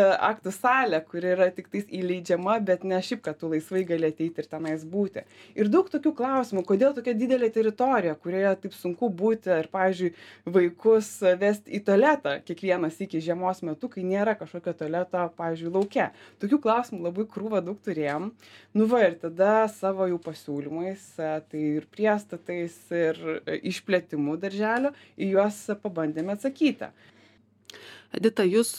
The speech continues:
Speaker 2: e, rekonstrukcijos projekto kūrime dalyvavote, e, nuo pat pradžių. Ir aš, ieškodama informacijos apie jus, raž-,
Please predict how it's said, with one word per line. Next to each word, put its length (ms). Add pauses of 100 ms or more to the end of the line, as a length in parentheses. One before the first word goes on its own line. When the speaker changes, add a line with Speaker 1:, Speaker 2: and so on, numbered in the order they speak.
Speaker 2:
e, 280 (420)
rekonstrukcijos 840
projekto 440
kūrime 500
dalyvavote, 920
e, 680 (100)
nuo 240
pat 320
pradžių. 380 (400)
Ir 300
aš, 260
ieškodama 560
informacijos 600
apie 260
jus, 180
raž-, 160